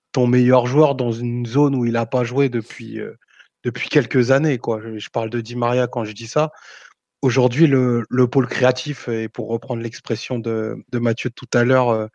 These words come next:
le tourbillon de créativité, c'est Di Maria. Et c'est, c'est clairement lui qu'il faut,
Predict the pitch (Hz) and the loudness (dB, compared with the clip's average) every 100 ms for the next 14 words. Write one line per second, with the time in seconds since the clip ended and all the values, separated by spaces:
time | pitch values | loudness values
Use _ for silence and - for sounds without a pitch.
0 | - - _ - 117 - 120 113 135 127 | -18 -20 _ -4 -2 0 -2 2 2 2
1 | - 127 117 - 113 120 160 151 - - | 2 2 2 -2 -8 -2 2 0 0 -10
2 | - - - 131 113 110 120 127 143 139 | -10 -12 -6 -6 -6 -2 0 2 4 2
3 | - - _ 120 107 - 120 117 110 110 | -2 -20 _ -6 -6 -4 -2 -2 -2 -4
4 | 107 113 - - - 117 139 135 139 139 | -6 -8 -12 -10 -4 -2 2 2 4 4
5 | 151 170 - 123 131 123 120 | 4 0 -2 -8 -4 -2 -4